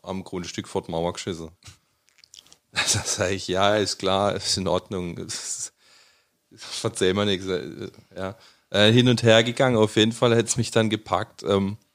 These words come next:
dachte ich, "Ja, ja, scheiße, jetzt, ich muss, ich muss da runter." Halber elf in der Unterbuchs vors Haus gerannt und geguckt, hat tatsächlich, ich hab auch ein Bild gemacht und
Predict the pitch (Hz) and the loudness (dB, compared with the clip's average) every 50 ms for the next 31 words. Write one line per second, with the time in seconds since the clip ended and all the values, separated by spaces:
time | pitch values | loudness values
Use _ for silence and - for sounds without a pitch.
0 | _ _ - - 95 87 - - 104 - - 85 90 90 87 - - 87 87 87 | _ _ -6 -6 -6 -4 -6 -8 -10 -10 -8 -6 -6 -6 -6 -6 -6 -6 -6 -6
1 | 98 101 90 - - - _ _ _ _ _ _ _ _ _ _ _ - _ _ | -6 -8 -8 -10 -12 -18 _ _ _ _ _ _ _ _ _ _ _ -20 _ _
2 | _ _ _ - - - 104 95 95 - - - 87 80 90 87 - - 95 90 | _ _ _ -10 -6 -4 -4 -4 -4 -4 -6 -6 -6 -8 -8 -6 -4 -4 -2 -2
3 | 98 95 104 117 107 92 90 90 92 90 98 92 - 87 92 98 104 120 117 117 | -2 -2 -2 -2 -2 -2 0 0 2 4 4 4 4 4 2 2 0 0 -2 -2
4 | 123 - _ - - 92 95 - 95 101 98 110 110 - - 143 139 143 - - | -2 -6 _ -20 -14 -10 -6 -6 -6 -4 -6 -6 -8 -6 -8 -10 -10 -10 -16 -20
5 | _ _ _ _ _ _ _ _ _ _ _ _ _ - 110 101 98 98 92 95 | _ _ _ _ _ _ _ _ _ _ _ _ _ -4 -4 -2 0 2 4 4
6 | 104 - - - - 120 123 131 123 113 98 - 104 - - 113 117 117 - 110 | 4 2 -2 0 2 2 2 2 0 0 0 0 -2 0 2 0 0 0 -4 -8
7 | 95 - - 85 82 - - 90 90 90 - - 104 101 - - - - _ - | -8 -6 -6 -8 -8 -6 -4 -4 -4 -6 -6 -10 -10 -10 -12 -16 -20 -20 _ -12
8 | 85 78 _ _ - 87 85 82 - 110 101 98 - - - 127 120 120 120 - | -12 -12 _ _ -10 -10 -10 -10 -6 -6 -6 -6 -6 -6 -2 0 0 0 -2 -4
9 | - 92 92 92 92 | -6 -6 -4 -4 -6